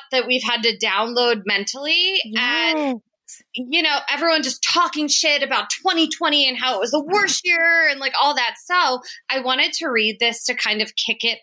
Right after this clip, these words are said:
Speaker 1: off.
Speaker 2: Let's do it.
Speaker 1: Um, "Thank you, twenty twenty, for your transparency.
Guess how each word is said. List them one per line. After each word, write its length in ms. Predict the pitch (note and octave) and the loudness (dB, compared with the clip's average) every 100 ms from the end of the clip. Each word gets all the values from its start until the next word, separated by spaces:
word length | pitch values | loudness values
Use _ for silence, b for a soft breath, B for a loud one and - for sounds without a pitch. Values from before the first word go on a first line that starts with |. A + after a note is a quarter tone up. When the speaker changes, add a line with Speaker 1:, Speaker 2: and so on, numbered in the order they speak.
| - | 0
Speaker 1:
off. 340 | F#3+ D3 - - | 0 0 -4 -4
Speaker 2:
Let's 160 | A#3 - | -4 -2
do 100 | A3+ | 0
it. 40 | |
Speaker 1:
Um, 280 | G#3+ G#3 G3+ - _ _ _ B B B _ - | 2 0 -2 -4 _ _ _ B B B _ -2
"Thank 300 | D4 F4 F#4+ | -2 0 0
you, 160 | G#4 | 0
twenty 340 | - C4 B3 B3 | 0 0 0 0
twenty, 420 | - G#3 G3+ G#3 | 0 0 0 0
for 100 | G#3+ | 2
your 180 | G3+ G#3 | 2 2
transparency. 1160 | - G#3+ G3 G3+ - G3 F3 E3 - - - | 0 0 0 -4 -2 0 0 -2 -6 -6 -10